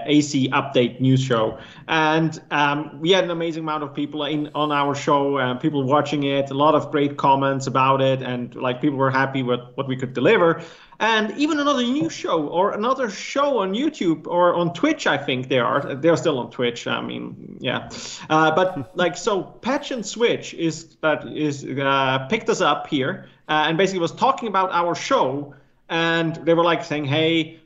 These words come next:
they did a great job. They're speaking about news in Azure and things like that." Um, however, believe me or not, they mentioned, "Oh, by the way,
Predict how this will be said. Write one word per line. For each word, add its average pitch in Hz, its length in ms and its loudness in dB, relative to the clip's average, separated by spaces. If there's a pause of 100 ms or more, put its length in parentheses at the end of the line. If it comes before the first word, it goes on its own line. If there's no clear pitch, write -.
they 160 120 2
did 190 120 4
a 180 40 2
great 170 260 4
job. 151 440 -2
They're 139 160 -2
speaking 170 280 -4
about 151 320 0
news 151 320 0
in 143 100 0
Azure 139 380 0
and 117 160 -6
things 123 220 -4
like 113 180 -4
that." 117 400 -8 (420)
Um, 156 600 0 (580)
however, 208 760 0 (380)
believe 220 260 0
me 277 140 -2
or 240 80 2
not, 151 480 -2
they 160 100 4
mentioned, 190 480 0 (300)
"Oh, 202 460 2 (120)
by 208 140 4
the 220 80 4
way, 240 340 -2